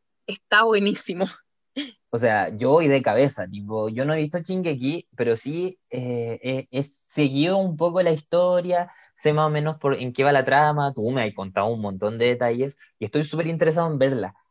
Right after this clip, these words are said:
Speaker 2: así que, eh, no queda de otra, yo creo que <laughs> antes de que termine y que salga la película final que va a terminar con la saga en línea de lo que de-, termina el manga, eh,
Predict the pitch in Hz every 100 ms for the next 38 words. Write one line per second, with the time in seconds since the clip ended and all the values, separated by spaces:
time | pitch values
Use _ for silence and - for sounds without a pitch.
0 | - 110 117 127 143 143 135 - _ _
1 | _ _ _ _ _ 131 123 113 107 110
2 | 123 120 139 170 170 123 131 151 220 269
3 | 185 156 151 147 - 160 165 156 147 131
4 | 120 120 135 156 160 139 127 127 139 135
5 | 123 117 120 131 135 127 123 107 107 113
6 | 147 165 170 170 160 156 160 170 170 160
7 | 131 127 120 120 120 113 101 98 110 -
8 | 156 151 151 156 160 165 170 165 165 -
9 | _ - 110 107 104 104 95 110 127 147
10 | 151 151 147 143 139 127 _ _ _ 113
11 | 113 113 110 110 135 139 143 165 120 131
12 | - _ _ _ _ - 113 110 104 104
13 | 101 104 98